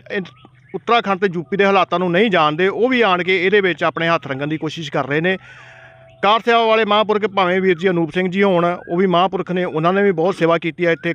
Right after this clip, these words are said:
ਕਾਰ ਸੇਵਾ ਵਾਲੇ ਸਾਡੇ ਨਾਨਕਪੁਰੀ ਵਾਲੇ ਬਾਬਾ ਗੁਰਜੰਟ ਸਿੰਘ ਜੀ, ਕਾਰ ਸੇਵਾ ਵਾਲੇ ਸਾਡੇ ਨਾਨਕ ਮੱਤੇ ਵਾਲੇ ਬਾਬਾ ਰਵੀ ਸਿੰਘ ਜੀ, ਬਾਬਾ ਬਚਨ ਸਿੰਘ ਜੀ, ਸਾਰੇ ਮਹਾਂਪੁਰਖਾਂ ਨੇ ਬਹੁਤ ਸੋਹਣੀ ਸੇਵਾ ਕੀਤੀ ਆ। ਪਰ ਕੁਛ ਹਾਲਾਤ ਇਹੋ ਜਿਹੇ ਬਣੇ ਹੋਏ ਨੇ ਕਿ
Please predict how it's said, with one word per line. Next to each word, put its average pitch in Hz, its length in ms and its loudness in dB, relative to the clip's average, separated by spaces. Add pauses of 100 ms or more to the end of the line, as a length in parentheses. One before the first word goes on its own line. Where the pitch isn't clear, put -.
ਕਾਰ 180 240 2
ਸੇਵਾ 180 180 0
ਵਾਲੇ 175 220 -2
ਸਾਡੇ 165 360 -2
ਨਾਨਕਪੁਰੀ 151 420 -2
ਵਾਲੇ 156 280 2
ਬਾਬਾ 143 280 -2
ਗੁਰਜੰਟ 139 300 -6
ਸਿੰਘ 147 220 -6
ਜੀ, 147 180 -6
ਕਾਰ 160 220 0
ਸੇਵਾ 156 220 -2
ਵਾਲੇ 151 180 -2
ਸਾਡੇ 147 240 -4
ਨਾਨਕ 139 260 -6
ਮੱਤੇ 139 200 -6
ਵਾਲੇ 139 340 -2 (340)
ਬਾਬਾ 139 300 -2
ਰਵੀ 135 200 -2
ਸਿੰਘ 143 240 -6
ਜੀ, 147 240 -4
ਬਾਬਾ 131 240 -2
ਬਚਨ 131 280 -6
ਸਿੰਘ 143 240 -8
ਜੀ, 151 160 -6 (360)
ਸਾਰੇ 233 220 2
ਮਹਾਂਪੁਰਖਾਂ 185 520 -2
ਨੇ 190 180 -4 (280)
ਬਹੁਤ 202 240 2
ਸੋਹਣੀ 208 240 -2
ਸੇਵਾ 175 300 2
ਕੀਤੀ 175 300 -6
ਆ। 202 140 2 (420)
ਪਰ 220 200 2 (380)
ਕੁਛ 247 280 2
ਹਾਲਾਤ 220 540 2
ਇਹੋ 214 260 2
ਜਿਹੇ 247 100 2
ਬਣੇ 196 180 2
ਹੋਏ 214 240 4
ਨੇ 214 180 2
ਕਿ 226 320 -4